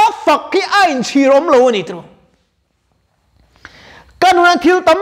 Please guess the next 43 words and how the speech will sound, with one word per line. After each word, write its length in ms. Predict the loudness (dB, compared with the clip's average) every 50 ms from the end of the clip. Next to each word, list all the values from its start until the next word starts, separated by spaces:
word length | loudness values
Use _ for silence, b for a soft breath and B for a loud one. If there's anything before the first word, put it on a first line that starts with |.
| -4
tak 120 | -6 -6 -6 -6
a 20 | -6
thleng 200 | -4 -4 -4 -2 -2
ve 80 | -2 -2 -4
thin. 160 | -6 -8 -8 -10 -12 -20 -12 -6
Kan 200 | -4 -2 0 0
no 160 | 2 2 0 0 -2
pan 100 | -2 0 2
lai 120 | 2 0 0 -2
chan 140 | -6 -10 -10
chin 180 | -10 -10 -10 -10
ka 80 | -12
seng. 300 | -14 -12 -12 -12 -12 -12 -16 -20 -20 _ _ _ _ _ _ _ _ _ _ _ _ _ _ _ _ _ _ _ -8
In 200 | -6 -2 -2 -2
nu 80 | -2 -4
kul 200 | -4 -4 -4 -4 -2 -2
ve 120 | -2 -2
nge 160 | -2 -4 -8 -8 -10
in 80 | -10 -8
ka 120 | -6 -4
ring. 220 | -4 -4 -4 -6 -10 -12 -18 _ _ _ -20 -16 -10
Ke 80 | -10 -8
po 160 | -8 -8 -8 -8 -6
ka 60 | -8
thu 80 | -6 -6
ko 160 | -6 -4 -6 -6 -6
ulchin. 240 | -10 -10 -10 -12 -12 -12 -16 _ _ _ _ _ _ _ _ _ _ _ _ _ _ _ _ _ _ _ _ _ _ _ b b b b b b b b b b b
He 80 | b -4
tiang 320 | -2 0 0 0 0 0
ka 80 | -2 -4
ni 120 | -4 -4 -4
mai 160 | -4 -4 -4
ni, 120 | -4 -6 -6
nu 200 | -6 -4 -2 -2
ron 320 | -2 0 0 0 0 -2
kan 200 | -6 -6 -8 -8 -8
rona, 260 | -6 -4 -2 0 0 0 -2 -4 -8 -14 -20 -20 -20 _ _ _ _ _ _ -12
ka 100 | -10 -4
pai 200 | -2 0 0 0
nu 100 | -2 -4 -6
pui 160 | -6 -4 -2
dang 160 | -2 -2 -2
anaya. 340 | -4 -4 -2 0 0 0 0